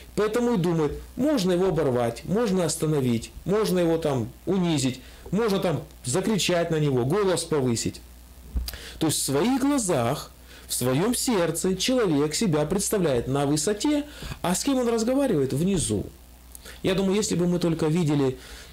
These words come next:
эм, мысли и образы, которые мы представляем,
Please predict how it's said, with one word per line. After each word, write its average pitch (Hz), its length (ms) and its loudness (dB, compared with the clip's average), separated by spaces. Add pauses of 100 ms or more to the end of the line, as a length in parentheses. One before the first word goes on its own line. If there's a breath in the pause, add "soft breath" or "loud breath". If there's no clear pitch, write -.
эм, 117 640 0 (520)
мысли 131 680 0 (100)
и 147 60 0
образы, 147 540 2
которые 120 340 0
мы 117 120 0
представляем, 120 760 0